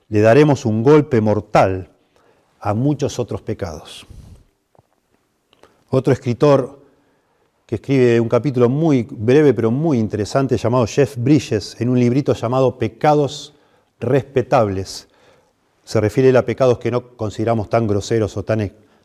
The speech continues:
tan, tan alarmantes como, no sé, robar, mentir, adulterar. Él dice que la ansiedad es pecado, pri-, pri-, principalmente porque acá, en este pasaje que acabamos de leer, Jesucristo manda a no estar ansiosos.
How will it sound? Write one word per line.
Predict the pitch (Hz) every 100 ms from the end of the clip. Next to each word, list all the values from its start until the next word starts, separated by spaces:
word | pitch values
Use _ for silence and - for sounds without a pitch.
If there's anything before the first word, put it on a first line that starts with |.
| _
tan, | - 113 104 92 - _ _ _ _
tan | - 120
alarmantes | 110 107 107 117 113 101
como, | - 92
no | 92
sé, | - 104 90
robar, | 87 90 104 107 95
mentir, | 92 90 104 104 82 _ _ _ _
adulterar. | - 90 82 92 113 87 - _ _ _ _ _ _ -
Él | 110
dice | 120 113 113
que | 110 104 98 95 _ _ _ _ _ _ _ _
la | -
ansiedad | 98 - 107 117
es | 101
pecado, | 104 98 107 110 110 _ -
pri-, | 101 95
pri-, | - 107
principalmente | - 110 104 107 117 127 120
porque | 110 104
acá, | 120 107 - _ _ _
en | 113 107
este | 104
pasaje | 101 101 113 110
que | 95
acabamos | 92 101 104 95
de | 95
leer, | 101 107 - _ _ _ _ -
Jesucristo | - 87 113 - 101
manda | 107 120 107 95 95
a | 95
no | 101
estar | 98
ansiosos. | 90 87 123 104 - -